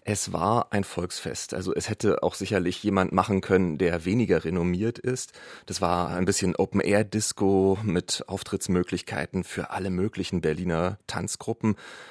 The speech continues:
Da gab's Hip-Hop, da gab's traditionelle türkische Tänze, Modern Dance, klassisches Ballett von der Schule des Staatsballetts. Also ein ziemlich bunter Mix. Profitänzer waren auch da, aber eben nur sehr wenige. Anne-Theresa de Kersmaker,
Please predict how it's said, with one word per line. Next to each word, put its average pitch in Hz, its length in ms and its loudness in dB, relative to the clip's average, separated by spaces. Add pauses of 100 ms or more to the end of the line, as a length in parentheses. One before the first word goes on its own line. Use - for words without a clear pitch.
Da 85 80 -4
gab's - 280 -4
Hip-Hop, 90 500 0
da - 80 -2
gab's 85 260 -4
traditionelle 85 720 -2
türkische 92 460 0
Tänze, 87 360 -2
Modern 87 440 0
Dance, 76 420 -4 (320)
klassisches - 560 -2
Ballett 87 360 0
von - 120 -4
der 82 120 0
Schule 107 360 -2
des 87 140 -2
Staatsballetts. 92 840 0 (340)
Also 90 160 0
ein 82 160 -4
ziemlich 107 400 -2
bunter 95 320 2
Mix. - 420 -2 (360)
Profitänzer 113 680 2
waren 82 160 2
auch - 220 2
da, 127 140 2
aber 98 240 -2
eben 110 140 2
nur 110 140 4
sehr 98 240 2
wenige. 90 480 0
Anne-Theresa 90 500 0
de 87 120 0
Kersmaker, 90 800 2